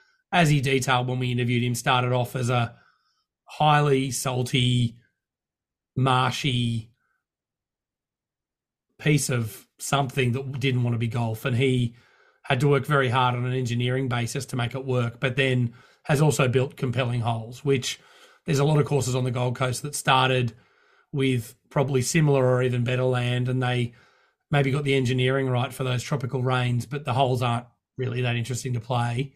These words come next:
The Glades is just full of really great holes. Um, you know, some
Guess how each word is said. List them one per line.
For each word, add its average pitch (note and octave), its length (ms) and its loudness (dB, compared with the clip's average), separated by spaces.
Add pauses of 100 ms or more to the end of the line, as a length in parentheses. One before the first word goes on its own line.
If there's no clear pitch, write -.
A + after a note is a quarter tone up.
(440)
The D3 80 0
Glades D3+ 380 6
is B2 100 0
just B2+ 200 -4
full B2+ 480 0
of A#2+ 380 -4
really C#3 360 4
great A#2+ 240 0
holes. A#2+ 640 -4 (640)
Um, B2 280 0
you D3 100 2
know, C#3 160 2
some C3+ 420 -2